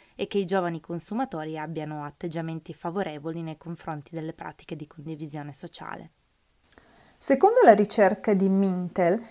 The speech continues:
Speaker 2: il cinquantuno per cento dei consumatori che vive in zone urbane della Cina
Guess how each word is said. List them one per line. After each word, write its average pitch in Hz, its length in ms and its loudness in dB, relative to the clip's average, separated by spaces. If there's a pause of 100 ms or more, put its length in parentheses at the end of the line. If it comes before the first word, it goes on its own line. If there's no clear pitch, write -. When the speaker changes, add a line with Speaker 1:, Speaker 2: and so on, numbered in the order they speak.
(100)
Speaker 2:
il 240 120 4
cinquantuno 269 540 4
per 294 180 6
cento 190 460 0
dei 185 120 6
consumatori 190 800 2
che 196 140 0
vive 190 300 4
in 185 160 -4
zone 185 320 6
urbane 185 560 2
della 190 320 4
Cina 190 480 -2